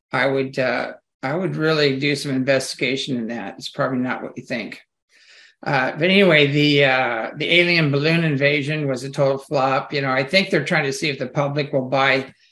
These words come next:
into it before they do their fake alien projected blue be-, beam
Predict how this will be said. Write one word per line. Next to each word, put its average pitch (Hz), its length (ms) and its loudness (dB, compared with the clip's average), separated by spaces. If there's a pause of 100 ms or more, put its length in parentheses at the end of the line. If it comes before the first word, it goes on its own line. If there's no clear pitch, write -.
(200)
into 196 300 6
it 165 120 2
before 160 380 0
they 151 200 2
do 147 220 0
their 143 320 0
fake 139 340 -2
alien 131 540 -2
projected 135 720 -2
blue 139 260 2
be-, 135 280 -2
beam 131 520 -2